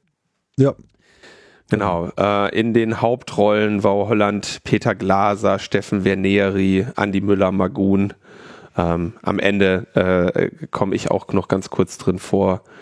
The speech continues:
Speaker 2: Tim kommt drin vor, ne, C C C. Viel C C C-Geschichte, viel aber auch nicht. Und <laughs> dann haben sich jetzt viele beschwert, dass der Film nicht auf D V D er-, erhältlich wäre.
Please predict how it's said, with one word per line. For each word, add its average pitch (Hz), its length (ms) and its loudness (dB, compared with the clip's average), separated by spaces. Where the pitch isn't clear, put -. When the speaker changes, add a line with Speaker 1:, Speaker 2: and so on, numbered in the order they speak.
Speaker 2:
Tim 110 180 0
kommt 92 280 -4
drin 95 160 2
vor, 90 500 0
ne, 98 400 0
C - 180 0
C 95 160 -2
C. 98 340 0
Viel 185 380 -2
C 156 180 0
C - 160 -4
C-Geschichte, 139 640 0
viel 214 380 0
aber 143 260 0
auch 120 220 0
nicht. 165 480 0
Und 139 360 -2
<laughs> - 120 -2
dann 139 220 0
haben 175 120 0
sich 139 320 -2
jetzt - 300 -2
viele 165 340 2
beschwert, 131 500 0
dass 131 200 0
der 180 160 0
Film 151 400 -2
nicht - 260 0
auf 135 140 -2
D 123 160 2
V 113 180 0
D 123 260 2
er-, 104 180 -2
erhältlich 107 640 0
wäre. 113 420 0